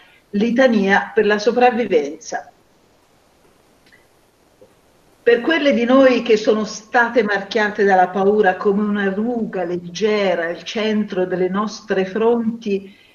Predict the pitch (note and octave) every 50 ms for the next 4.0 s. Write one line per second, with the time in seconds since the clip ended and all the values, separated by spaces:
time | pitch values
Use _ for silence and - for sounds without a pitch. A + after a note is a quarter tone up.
0 | _ _ _ _ - - A#3 B3 B3 D#4+ D4 B3 G3+ F#3+ F#3+ G3 F#3+ F#3+ G#3 A3
1 | G#3+ B3 B3 A#3+ - B3 A#3+ C4 C#4 C#4 C4 A#3+ A3 A#3 G#3+ G#3 G#3+ G3+ G#3+ A3
2 | A3+ A#3 A#3+ A#3+ A#3 - A3 F#3 G#3 G3 G3+ G#3 G3+ - - - G3+ F#3 G#3 G#3+
3 | A3+ G#3+ - - B3 A3+ G#3+ G3 F#3+ F#3 F3+ F3+ F3+ F#3 F3+ E3+ - - -